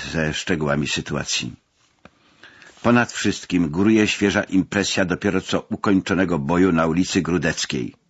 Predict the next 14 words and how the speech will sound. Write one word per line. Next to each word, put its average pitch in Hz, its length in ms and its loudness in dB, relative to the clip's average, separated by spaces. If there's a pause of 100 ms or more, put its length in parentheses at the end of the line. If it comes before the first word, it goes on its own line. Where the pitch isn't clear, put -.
(880)
Oto 90 240 0
po 127 160 -2
południu, 76 560 0 (640)
dwunastego 110 560 2
września, 82 520 -2 (840)
jakieś 101 640 0 (100)
zmotoryzowane 110 960 0
oddziały 123 480 0
niemieckie 117 460 2
z - 100 -4
czołgami 98 560 2
czy 87 320 2
samochodami 90 680 0
pancernymi, 76 720 -2